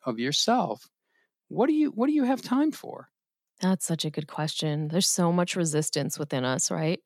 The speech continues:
Speaker 2: We can
Speaker 1: Yeah.
Speaker 2: come up with a million objections to why we're not gonna try something.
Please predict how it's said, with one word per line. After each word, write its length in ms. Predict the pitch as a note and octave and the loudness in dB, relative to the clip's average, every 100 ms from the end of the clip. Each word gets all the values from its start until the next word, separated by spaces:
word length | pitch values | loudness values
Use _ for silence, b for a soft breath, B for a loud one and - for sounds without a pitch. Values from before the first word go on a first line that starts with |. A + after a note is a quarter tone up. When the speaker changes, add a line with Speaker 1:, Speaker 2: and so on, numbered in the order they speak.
| - | 0
Speaker 2:
We 100 | F3 | 2
can 120 | F#3+ | 4
Speaker 1:
Yeah. 60 | F#3+ | 2
Speaker 2:
come 140 | F#3+ | 2
up 120 | F3+ | 2
with 120 | F3 | 2
a 40 | F3 | 2
million 520 | F3 F3+ F3+ F#3 E3 | 4 4 4 4 2
objections 680 | D#3 D#3 D3 - D3 D3+ - | 0 0 0 0 -2 0 0
to 100 | E3 | 0
why 240 | D3 D3 | 2 2
we're 100 | D3+ | 2
not 160 | C#3+ C#3+ | 0 -2
gonna 160 | D3 | -4
try 240 | - D3+ - | -4 -4 -4
something. 480 | - D#3 - D#3 | -4 -6 -6 -6